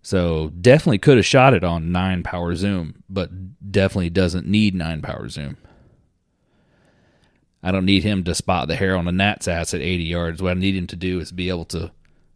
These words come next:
understand crosshair goes on the shoulder of the deer. I can see the whole deer. This is where it's supposed to be. Squeeze the trigger.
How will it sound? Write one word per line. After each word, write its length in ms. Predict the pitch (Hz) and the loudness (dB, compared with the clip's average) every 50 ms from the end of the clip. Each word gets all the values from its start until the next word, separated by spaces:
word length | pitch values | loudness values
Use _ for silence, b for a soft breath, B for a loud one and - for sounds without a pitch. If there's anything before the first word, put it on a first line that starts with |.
| _ - | _ -8
understand 640 | - 95 98 92 85 - - 101 90 90 90 87 82 | -4 -2 -2 -2 -2 -2 -4 -2 -2 -2 -2 -4 -6
crosshair 540 | - - 101 98 95 - - 101 95 92 90 | -4 0 0 0 0 0 0 0 0 0 0
goes 260 | 85 95 92 90 85 | 0 2 2 2 0
on 140 | 92 90 87 | 0 -2 -2
the 80 | 87 - | -2 -4
shoulder 380 | - - 98 95 101 98 92 | -2 -2 0 0 2 2 0
of 100 | 90 82 | 0 -2
the 80 | 85 90 | -4 -4
deer. 440 | 80 90 87 90 90 85 85 80 _ _ _ _ _ _ _ _ _ - | -2 -2 -2 0 0 -2 -2 -6 _ _ _ _ _ _ _ _ _ -8
I 140 | - 95 95 | -6 -4 -4
can 160 | - 95 87 | -4 -4 -4
see 220 | - - 110 101 | -2 0 0 2
the 100 | 92 92 | 2 0
whole 160 | 78 95 92 | 0 0 -2
deer. 400 | 82 - 92 85 85 87 82 80 | -2 0 -2 0 0 0 -2 -4
This 260 | 85 64 85 95 85 - | -4 -2 -2 -2 0 0
is 160 | 92 82 - | -2 -2 -2
where 140 | 92 90 87 | 0 0 0
it's 140 | - - | -2 -4
supposed 260 | - - 92 87 80 - | -4 -2 -2 -2 -2 -4
to 80 | 90 | -8
be. 340 | 78 80 85 85 85 82 82 | -8 -6 -6 -4 -4 -6 -8
Squeeze 400 | - - - - 92 90 80 - | -10 -10 -6 -2 -2 -2 -2 -4
the 60 | - | -8
trigger. 420 | - - 90 80 78 64 - - | -10 -8 -8 -8 -8 -10 -14 -14